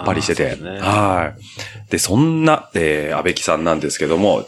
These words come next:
Speaker 1: えー、チャンピオンシステムジャパンも立ち上げられて、で、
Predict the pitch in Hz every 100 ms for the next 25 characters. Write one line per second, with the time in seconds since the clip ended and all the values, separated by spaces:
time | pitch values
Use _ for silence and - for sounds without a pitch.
0 | - 80 73 73 69 69 82 98 95 82
1 | 85 82 73 78 92 71 - 71 - 92
2 | 90 95 78 - - - - - - -
3 | - 98 -